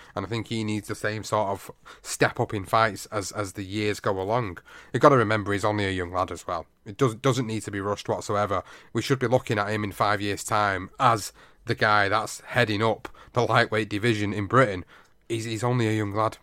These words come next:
People forget that. People forget that he is only young. They just look at the fact that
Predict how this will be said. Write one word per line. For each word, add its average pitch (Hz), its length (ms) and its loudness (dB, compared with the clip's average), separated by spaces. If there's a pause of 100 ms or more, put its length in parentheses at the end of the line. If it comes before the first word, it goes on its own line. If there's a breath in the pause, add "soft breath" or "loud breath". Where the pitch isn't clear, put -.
People 120 260 -2
forget 110 340 -2
that. 98 200 -8
People 117 240 -8
forget 107 320 -6
that 101 160 -6
he 104 100 -2
is 110 140 -4
only 104 240 -2
young. 92 200 -6 (260 loud breath)
They 104 60 -6
just - 220 -6
look 120 220 -2
at 117 80 -4
the 101 60 -8
fact 104 240 0
that 104 240 -2